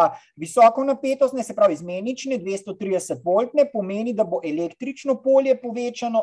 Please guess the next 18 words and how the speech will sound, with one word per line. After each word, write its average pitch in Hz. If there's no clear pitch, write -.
in 285
magnetno 226
polje 262
vsakokrat, 262
ko 220
bo 226
nekdo, 220
dajmo 254
reči, 185
da 190
gre 220
tlele 240
tale 226
zunanji 208
kabel, 185
na 190
srednji 196
s-, -